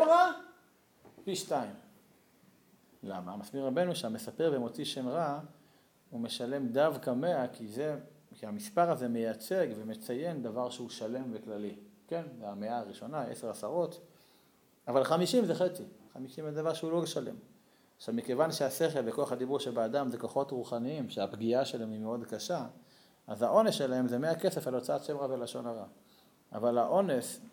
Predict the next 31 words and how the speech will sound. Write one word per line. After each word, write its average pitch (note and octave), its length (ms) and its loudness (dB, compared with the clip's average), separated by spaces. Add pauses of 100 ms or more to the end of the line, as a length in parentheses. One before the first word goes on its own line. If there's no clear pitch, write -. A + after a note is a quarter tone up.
(120)
שפה C3 320 2
אני G#2+ 380 -2
אסייג, B2+ 400 0 (120)
היום A2+ 160 -4
זה A#2 80 -4
כבר A2 120 -2
לא A2 60 -4
נתפס A2+ 260 -6
ככה, E3 280 0
אבל G2 180 -8 (460)
אז A#2 260 -4 (160)
ככה - 160 -14
תפסו D#3 280 -2
את - 40 0
זה, A2 100 -4
אונס B2 400 0 (500)
כפגיעה B2 440 0
גשמית A2+ 380 -6
בלבד, B2 400 -4
למרות A2 260 -8
כי A#2+ 60 -12
יש, - 120 -12 (280)
יקום A#2+ 280 -8
איש B2 140 -8
הרי A#2+ 80 -6
הוא A2+ 100 -4
צריך A#2 160 -10
נפש, B2 300 -4
כן, B2+ 160 -8
הדבר A#2+ 300 -4
הזה, D3+ 240 -2